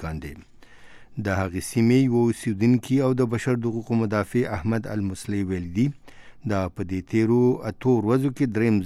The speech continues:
ځل دی چې د حکومت طرفدارې قواوې د ټانکونو سره یو ځای چې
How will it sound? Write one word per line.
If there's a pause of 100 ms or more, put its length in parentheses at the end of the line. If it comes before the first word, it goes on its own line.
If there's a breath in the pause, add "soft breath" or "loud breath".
ځل (120)
دی
چې
د
حکومت
طرفدارې (100)
قواوې
د
ټانکونو
سره (120)
یو (100)
ځای (580 soft breath)
چې